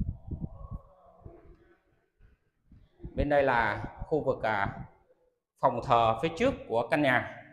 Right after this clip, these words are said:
Ở đây có phòng thờ rộng rãi quý vị này. Và đây là sân thượng phía trước này. Sân thượng phía trước rộng rãi quý vị nhá.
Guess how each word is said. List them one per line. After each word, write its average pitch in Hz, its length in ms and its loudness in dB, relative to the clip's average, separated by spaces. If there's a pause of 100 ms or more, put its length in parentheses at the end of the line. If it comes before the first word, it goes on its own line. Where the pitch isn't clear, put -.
(460)
Ở 120 80 -4
đây 139 240 4
có 139 200 2
phòng 117 220 -2
thờ 107 320 2
rộng 104 180 -4
rãi 117 240 -2
quý 180 100 -12
vị 156 80 -10
này. 123 240 -2 (760)
Và 113 180 2
đây 131 160 2
là 123 140 4
sân 151 280 0
thượng 143 260 0
phía 170 120 -4
trước 240 160 2
này. - 280 0 (1000)
Sân 143 300 -2
thượng 110 240 0
phía 151 140 0
trước 220 160 2
rộng 131 280 0
rãi 113 240 0
quý 190 80 -8
vị 151 80 -2
nhá. 180 200 4